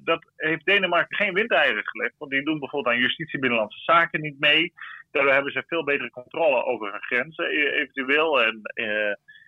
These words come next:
ze doen nog aan een aantal zaken niet mee, zoals de euro natuurlijk. Eh, heel verstandig van ze.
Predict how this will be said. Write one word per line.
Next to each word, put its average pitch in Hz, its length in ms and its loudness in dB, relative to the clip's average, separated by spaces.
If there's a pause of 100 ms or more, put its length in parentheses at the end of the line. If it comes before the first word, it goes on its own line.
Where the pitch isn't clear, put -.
ze 117 300 -2
doen 143 120 -4
nog 147 180 0
aan 160 180 4
een 147 100 -2
aantal 147 300 0
zaken 139 400 0
niet 123 180 -8
mee, 135 200 2
zoals 110 320 -4
de - 140 -6
euro 147 400 4
natuurlijk. 131 460 -2 (420)
Eh, 131 280 4
heel 196 320 0
verstandig 202 460 -6
van 190 180 -4
ze. 196 200 -12